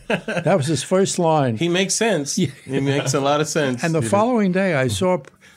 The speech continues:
Speaker 1: a program, We the People Speak, where they talk about,
Speaker 2: Yeah.
Speaker 1: uh, current events. I came in the office without s-, saying a word. I s-, "Sir, I understand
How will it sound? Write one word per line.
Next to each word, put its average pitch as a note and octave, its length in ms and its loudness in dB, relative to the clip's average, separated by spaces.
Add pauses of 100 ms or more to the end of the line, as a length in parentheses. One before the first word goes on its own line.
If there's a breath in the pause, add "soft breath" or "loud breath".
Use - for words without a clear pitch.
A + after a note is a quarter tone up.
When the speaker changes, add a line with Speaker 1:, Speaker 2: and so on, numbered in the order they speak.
(160 soft breath)
Speaker 1:
a - 20 -20
program, E3 460 0
We E3 180 0
the C#3+ 140 -2
People D3 380 -2
Speak, C#3+ 460 -2
where C3+ 140 0
they A#2+ 160 -2
talk B2+ 320 -4
about, B2+ 440 -4
Speaker 2:
Yeah. E2 300 -4 (320 soft breath)
Speaker 1:
uh, F3 180 -6
current D#3 380 0
events. D3 400 -2 (380 loud breath)
I F#3 80 -2
came G#3+ 320 -2
in G3+ 60 2
the F3+ 100 0
office F3 340 -2
without F3+ 340 0
s-, - 100 -18 (440 soft breath)
saying G3 360 0
a E3 40 2
word. F3 300 2
I C3+ 60 2
s-, B2+ 160 -6 (180 soft breath)
"Sir, E3+ 400 0
I D3 160 0
understand D#3 680 -2